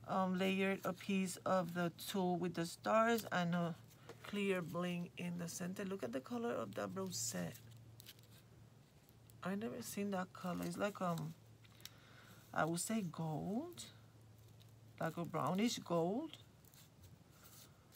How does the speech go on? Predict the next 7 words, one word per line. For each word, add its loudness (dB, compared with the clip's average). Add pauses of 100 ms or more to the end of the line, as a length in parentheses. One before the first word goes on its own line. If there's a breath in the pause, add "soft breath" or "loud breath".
I, 0
I 2
just -2
know 2
it's -2
beautiful. -4 (880)
Beautiful. -2